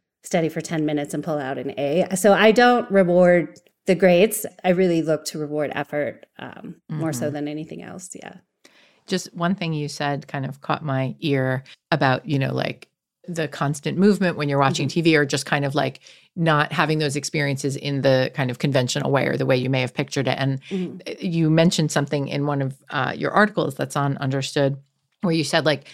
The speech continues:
Speaker 2: people aren't gonna remember her because she, like, ran up and down the aisles during the movie, right? Like, that's
Speaker 1: Right.
Speaker 2: not the thing.
Speaker 1: Yeah.
Speaker 2: And so it's kinda like choosing your battles. And it's like,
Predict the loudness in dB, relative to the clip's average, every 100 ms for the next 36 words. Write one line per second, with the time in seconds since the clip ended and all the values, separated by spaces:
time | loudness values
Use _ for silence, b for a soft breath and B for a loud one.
0 | B 0 4 4 6 4 4 2 0 0
1 | 0 2 4 4 4 4 2 0 _ _
2 | -20 -6 0 0 2 2 2 2 2 2
3 | 2 2 2 2 2 2 2 2 2 -2
4 | _ _ 2 4 4 2 0 -2 -4 -4
5 | 2 4 4 2 2 2 6 6 6 4
6 | -2 -2 0 2 0 -4 -8 b b b
7 | -2 2 2 2 0 0 _ _ -6 2
8 | 2 4 2 2 -2 0 -2 0 0 0
9 | 0 -4 -4 -2 -2